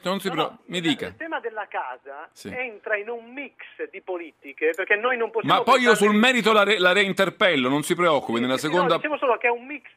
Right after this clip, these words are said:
Speaker 2: di politiche, cioè un insieme di cose che, che composte insieme spingono l'Italia. Pensare di fare una cosa piuttosto che un'altra,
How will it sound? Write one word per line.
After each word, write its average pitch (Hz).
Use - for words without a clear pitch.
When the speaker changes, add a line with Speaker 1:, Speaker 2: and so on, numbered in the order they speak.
Speaker 2:
di 196
politiche, 196
cioè 196
un 190
insieme 208
di 170
cose 147
che, 196
che -
composte 233
insieme 254
spingono 190
l'Italia. 127
Pensare 311
di 196
fare 196
una 262
cosa 147
piuttosto 202
che 180
un'altra, 151